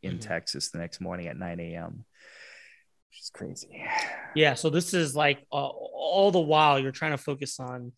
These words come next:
Speaker 2: game and
Speaker 1: Which is hard enough.
Speaker 2: It's just hard enough,
Speaker 1: <laughs>
Speaker 2: but then you have this whole, like, legal, uh, uh, uh,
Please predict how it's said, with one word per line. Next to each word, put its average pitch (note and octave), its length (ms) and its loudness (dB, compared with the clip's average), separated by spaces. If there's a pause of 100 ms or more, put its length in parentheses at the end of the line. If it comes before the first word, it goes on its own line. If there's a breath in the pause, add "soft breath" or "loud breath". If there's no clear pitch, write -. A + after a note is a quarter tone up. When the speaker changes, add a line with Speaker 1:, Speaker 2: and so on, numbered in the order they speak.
(400 soft breath)
Speaker 2:
game C3 480 0
and A#2+ 180 -2
Speaker 1:
Which G3 140 10
is B3+ 100 10
hard A3 640 12
enough. F#3 640 10
Speaker 2:
It's E3 160 0
just E3 200 0
hard F#3 240 12
enough, D#3+ 520 8
Speaker 1:
<laughs> F#3 100 10
Speaker 2:
but D#3 140 2
then F3 140 6
you F3+ 100 4
have E3 140 4
this D3+ 180 4
whole, D#3 500 8
like, C#3 240 0
legal, C#3+ 680 2 (640 soft breath)
uh, D#3+ 40 2
uh, - 20 2
uh, B2+ 800 -2